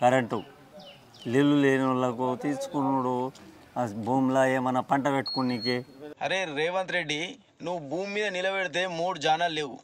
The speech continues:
Speaker 2: మూడు ఫీట్లు లేవు. ఆ? నేను బొంద పెట్టేందుకు మూడు ఫీట్ల జాగదాలు, నీకెందుకురా మూడు వందల ప్లాట్లు, మూడు వందల ఎకరాల భూమి, దొంగ భూమి? ఈరోజు రైతులకు మూడు గంటల కరెంట్ ఇస్తా అని చెప్పేసి కించపరుస్తావా?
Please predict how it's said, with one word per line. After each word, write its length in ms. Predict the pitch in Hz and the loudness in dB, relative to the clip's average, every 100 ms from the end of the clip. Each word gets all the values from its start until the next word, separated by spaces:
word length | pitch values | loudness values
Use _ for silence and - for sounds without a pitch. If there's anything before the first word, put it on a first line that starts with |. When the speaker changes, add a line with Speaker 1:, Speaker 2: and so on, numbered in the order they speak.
| - 135 | -16 -8
Speaker 2:
మూడు 260 | 151 202 | -2 -2
ఫీట్లు 340 | 170 165 160 170 | -2 -6 -4 -4
లేవు. 220 | 151 - - _ - - _ 147 | -4 -6 -16 _ -20 -20 _ -2
ఆ? 100 | 170 214 - - | -2 -4 -12 -10
నేను 160 | 165 185 | -8 -4
బొంద 260 | 143 170 | -2 -2
పెట్టేందుకు 560 | 202 208 202 196 190 185 | -2 -2 -2 -2 -2 -4
మూడు 260 | 170 180 | -2 -4
ఫీట్ల 260 | 170 175 165 | -4 -4 -2
జాగదాలు, 540 | 143 143 160 143 117 - _ _ - - | 2 2 2 -2 -4 -10 _ _ -14 -6
నీకెందుకురా 540 | 196 170 180 185 196 | -4 -2 -2 -2 0
మూడు 200 | 180 180 | 0 0
వందల 240 | 180 180 170 | 0 0 2
ప్లాట్లు, 380 | 160 160 156 | 4 2 2
మూడు 220 | 175 160 160 | -2 -2 -2
వందల 200 | 160 156 | -2 -2
ఎకరాల 300 | 151 151 143 | 0 2 2
భూమి, 300 | 135 151 151 | -2 -4 -2
దొంగ 240 | 143 147 | -2 -2
భూమి? 340 | 139 147 151 - _ _ _ - | -4 -4 -8 -12 _ _ _ -6
ఈరోజు 240 | 160 180 | -2 0
రైతులకు 440 | 160 170 185 196 196 | 0 -2 -2 -2 -2
మూడు 240 | 170 175 | -2 -2
గంటల 200 | 175 165 | -2 0
కరెంట్ 340 | 160 160 160 | 0 0 -2
ఇస్తా 200 | 147 - | -4 -2
అని 100 | 156 | -2
చెప్పేసి 320 | 151 147 160 175 | -4 -6 -6 -6
కించపరుస్తావా? 800 | 143 139 127 123 - 113 120 | -6 -4 -4 -4 -4 -2 -2